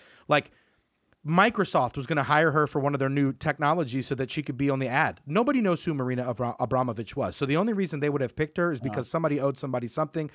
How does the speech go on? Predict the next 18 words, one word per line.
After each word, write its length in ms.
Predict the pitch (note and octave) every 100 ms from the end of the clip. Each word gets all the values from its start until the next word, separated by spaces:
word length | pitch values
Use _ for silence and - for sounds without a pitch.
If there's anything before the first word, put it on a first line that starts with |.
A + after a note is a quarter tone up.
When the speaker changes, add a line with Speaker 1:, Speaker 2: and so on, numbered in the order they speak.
| - B2+
Speaker 1:
or 80 |
some 200 | C3 D3
other 160 | C3 G2+
reason. 260 | E2+ D#2+ -
So 280 | - E3 -
Speaker 2:
Yep. 200 | B2 B2+
Speaker 1:
with 200 | F#3+ A#3+
that 180 | G#3 F3+
all 160 | D#3 C3
said, 360 | G3+ E3+ G2+ - - _
this 360 | B2+ F#3 E4+ -
woman 320 | F3+ C#3+ A#2
even 300 | A2 D3 C3
comes 260 | C#3+ C3 A2
out 220 | A2+ F#2 _ _ _
chanting 420 | - F#3 F3+ F3
about 280 | D#3+ D3+ C3+
Ukraine 480 | C#3 - D3 B2